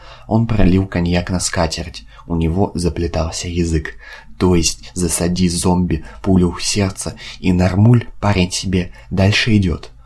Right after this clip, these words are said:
а мозг, хотя ткань там тоже трупная, сразу насмерть. Бух и лапки кверху». Вот почему фильмы ужасов мне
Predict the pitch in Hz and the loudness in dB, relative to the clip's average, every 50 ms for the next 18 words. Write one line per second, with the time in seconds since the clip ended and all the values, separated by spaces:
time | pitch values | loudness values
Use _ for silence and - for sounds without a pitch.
0 | - - - 92 92 95 104 113 - - - - - - 98 95 92 92 90 90 | -10 -4 -2 0 2 2 2 0 -2 -6 -12 -14 -10 -6 -4 -4 -2 -2 -2 -4
1 | - - - 92 87 87 87 - 87 85 92 - 98 92 - 92 - - - - | -2 -4 -4 -4 -4 -4 -4 -6 -6 -6 -2 0 0 0 0 -2 -6 -8 -12 -18
2 | - - - - 104 107 107 - - 107 95 87 87 - - 107 101 98 95 92 | -18 -14 -6 -2 0 0 0 -2 -4 -6 -4 -4 -4 -4 -2 0 2 2 2 2
3 | 92 - - 110 120 123 - - 98 87 87 - - - - - - - - - | -2 -2 2 2 2 2 2 -2 -8 -10 -10 -8 -12 -14 -14 -16 -20 -20 -20 -14
4 | - - 90 95 92 - - - - 95 104 104 95 95 - - - - - 104 | -6 -4 -2 -2 -2 -4 -6 -4 0 0 2 2 2 0 0 -6 -6 -4 0 2
5 | 113 117 - - - - - - - - - - - - - - - - - - | 2 2 2 -2 -8 -8 -10 -12 -14 -18 -18 -18 -18 -18 -20 -20 -18 -18 -16 -12
6 | - - 107 117 117 - - 98 - - 104 104 104 - - 98 101 98 98 95 | -4 0 2 4 6 6 4 4 2 0 0 0 0 2 2 2 2 2 2 0
7 | - - 107 101 104 101 - - 90 - - 98 92 95 92 90 - | 2 0 0 2 2 0 0 -2 -6 -8 -6 -2 0 2 0 0 -2